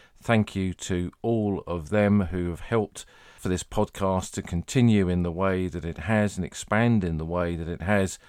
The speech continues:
and more of that, hopefully, in the next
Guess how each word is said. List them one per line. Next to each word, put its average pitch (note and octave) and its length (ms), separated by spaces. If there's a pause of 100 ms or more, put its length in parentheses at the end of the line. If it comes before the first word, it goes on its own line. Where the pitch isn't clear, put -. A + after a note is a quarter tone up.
(300)
and F#2 240
more F#2 340
of E2 180
that, F2 360
hopefully, F#2 680
in G2 300
the G2 100
next - 500